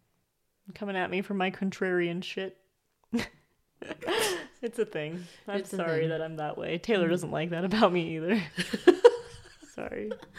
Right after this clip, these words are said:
Speaker 1: She calls me out on my contrarian shit all the time.
Speaker 2: Oh, does she?
Speaker 1: Yeah.
Speaker 2: Oh.
Speaker 1: At dinner
Speaker 2: I
Speaker 1: parties.
Speaker 2: didn't know that.
Speaker 1: Yeah.
Speaker 2: Mm, interesting.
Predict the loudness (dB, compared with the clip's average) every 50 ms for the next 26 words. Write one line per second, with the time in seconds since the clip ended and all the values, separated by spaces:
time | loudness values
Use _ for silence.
0 | -4 -2 -2 -2 -4 -2 -2 0 6 8 8 8 8 6 4 4 4 4 2 2
1 | 0 0 -2 0 -2 -2 -2 -2 -2 -4 -4 -2 -2 -2 -2 -2 -2 -4 -4 -4
2 | -4 -6 -6 -6 -6 -6 -6 -4 -4 -6 -6 -4 -2 -2 0 0 -2 -2 -2 -2
3 | -2 -2 -4 -4 -4 -2 0 2 2 2 0 -4 -12 _ _ _ _ _ -14 -12
4 | -12 -12 -14 _ _ -6 -4 -4 -4 -4 -8 -12 _ _ -12 -10 -8 -8 -6 -8
5 | -6 -4 -2 0 2 2 4 4 2 4 2 2 0 0 0 -2 -2 -4 -10 _
6 | -12 -10 -8 -10 -10 -12 _ -6 -4 -4 -4 -4 -4 -4 -4 -4 -2 -4 -6 -6
7 | -6 -6 -6 -6 -8